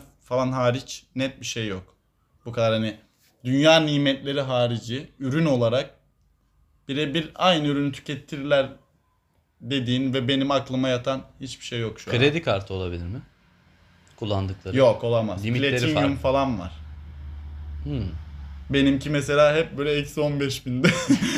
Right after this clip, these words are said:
Speaker 1: <laughs> Nasıl aynı olsun?
Speaker 2: Para var mesela.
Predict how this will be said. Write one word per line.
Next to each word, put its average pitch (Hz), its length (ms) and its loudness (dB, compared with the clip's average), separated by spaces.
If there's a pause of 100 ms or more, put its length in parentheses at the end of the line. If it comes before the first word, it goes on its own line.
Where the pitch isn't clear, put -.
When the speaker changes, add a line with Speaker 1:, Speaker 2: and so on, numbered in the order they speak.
(340)
Speaker 1:
<laughs> 175 140 4
Nasıl 165 280 0
aynı 127 260 4
olsun? 117 280 -6
Speaker 2:
Para 120 320 6
var 95 160 4
mesela. 87 460 -6